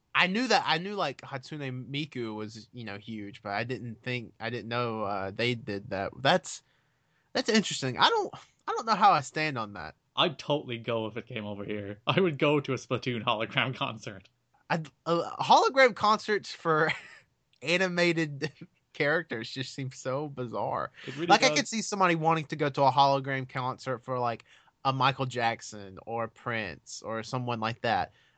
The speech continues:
Speaker 1: But <laughs> I don't, uh, Splatoon one just seems odd.
Speaker 2: You ever gone to any, like, orchestrated concerts?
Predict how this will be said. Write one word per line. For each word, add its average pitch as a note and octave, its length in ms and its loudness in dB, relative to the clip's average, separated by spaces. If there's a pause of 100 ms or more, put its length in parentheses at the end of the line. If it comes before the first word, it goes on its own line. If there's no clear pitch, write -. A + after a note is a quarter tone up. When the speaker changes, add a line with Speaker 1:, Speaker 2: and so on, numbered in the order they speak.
(120)
Speaker 1:
But B2 300 2 (300)
<laughs> - 340 -20
I C#3+ 100 4
don't, E3+ 220 -2 (500)
uh, C3 320 0 (160)
Splatoon F3+ 460 -8
one C3 140 -6
just A#2 140 -8
seems A2+ 200 -14
odd. D#2 340 -4 (880)
Speaker 2:
You B2+ 100 -4
ever C3 120 -4
gone C3+ 160 0
to C#3+ 60 -2
any, C3+ 160 -2
like, C3+ 200 -4
orchestrated A#2 560 -2
concerts? G2+ 480 -10